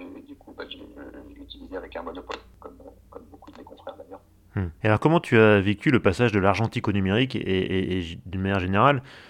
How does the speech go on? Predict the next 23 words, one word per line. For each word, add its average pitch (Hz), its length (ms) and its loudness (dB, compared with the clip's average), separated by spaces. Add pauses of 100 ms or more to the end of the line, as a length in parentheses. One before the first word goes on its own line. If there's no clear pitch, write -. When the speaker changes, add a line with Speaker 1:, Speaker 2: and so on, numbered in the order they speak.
(240)
Speaker 2:
quelles 117 120 4
sont - 140 2
les 110 140 8
innovations 110 460 6
technologiques 113 480 0
qui - 80 -2
ont 104 60 4
le 101 120 6
plus 143 280 -2
changé 123 300 2
ton, 101 240 0
ton 95 140 -4
travail ? 87 500 0 (240)
Speaker 1:
Alors, 110 340 -2
euh, 98 420 -8
c'est - 160 -12
vrai 135 120 -6
que 107 280 -12 (460)
fin 117 100 -6
des 110 160 -12
années 107 180 -10
quatre-vingt-dix, - 580 -12
j'y, 95 180 -8